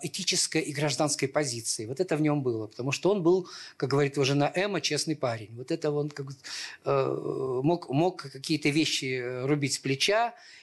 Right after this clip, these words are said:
и, и ему вот это вот было свойственно. И вот,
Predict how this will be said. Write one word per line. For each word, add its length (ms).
и, 460
и 340
ему 220
вот 260
это 140
вот 80
было 220
свойственно. 480
И 100
вот, 220